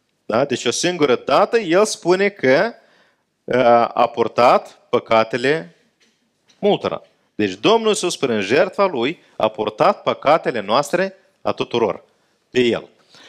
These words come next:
Deci, eh, Domnul Iisus Hristos, prin jertfa Lui, a rezolvat problema noastră a fiecăruia. Acum,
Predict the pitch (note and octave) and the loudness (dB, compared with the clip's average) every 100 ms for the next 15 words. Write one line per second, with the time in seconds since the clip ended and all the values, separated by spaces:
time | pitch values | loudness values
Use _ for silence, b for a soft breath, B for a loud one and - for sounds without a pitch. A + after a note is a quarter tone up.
0 | b b D3+ C#3+ - - - B2 A#2 A2 | b b 0 0 -6 -6 0 4 4 4
1 | G#2+ G#2 - _ _ A#2 B2+ G3 G#3+ G#3 | 2 -2 -6 _ _ -6 0 0 0 -4
2 | F#3+ - C#3+ - F#3+ A#3 - - C#3+ B2 | -6 -4 -4 0 2 2 2 -4 -4 -2
3 | B2+ A3 - D#3 C3 E3+ A3 - C3 C3 | 2 2 2 0 2 2 2 2 2 2
4 | B2 B2+ B2+ F#3+ G3 D3+ C#3+ E3 D#3+ B2+ | 2 0 2 0 0 -10 -4 -4 -2 0
5 | C3+ D#3+ - G3+ A3 _ _ _ - B2 | 0 0 -2 -6 -6 _ _ _ -10 -4
6 | C3+ B2 G2+ E2 - _ _ _ _ _ | -2 -2 -4 -4 -12 _ _ _ _ _
7 | _ _ B2+ F3 | _ _ -8 0